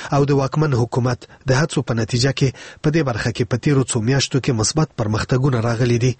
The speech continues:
د سینهوا خبري اژانس د راپور له مخې عزیز همدا راز وویل چې د اسلام آباد نوې پالیسي اوس تر ډېره حده له نورو هیوادونو سره پر تجارتي او اقتصادي اړیکو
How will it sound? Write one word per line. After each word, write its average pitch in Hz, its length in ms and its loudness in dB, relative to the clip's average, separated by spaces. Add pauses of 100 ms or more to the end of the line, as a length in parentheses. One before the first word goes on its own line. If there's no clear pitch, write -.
(440)
د - 20 4
سینهوا 143 420 2
خبري 131 380 0
اژانس 123 380 0
د 123 120 2
راپور 110 300 -2
له 110 80 0
مخې 135 240 2
عزیز 123 440 0
همدا 117 300 -2
راز 104 240 -2
وویل 143 300 2
چې - 580 -4
د 143 60 0
اسلام 139 320 2
آباد 143 300 0
نوې 135 160 2 (120)
پالیسي 120 320 0
اوس 135 300 2
تر 139 240 0
ډېره 139 320 2
حده 120 220 0 (300)
له 139 100 2
نورو 151 340 4
هیوادونو 120 480 2
سره 143 100 2
پر 123 320 -2
تجارتي 113 520 2
او 113 100 0
اقتصادي 123 520 0
اړیکو 117 400 -2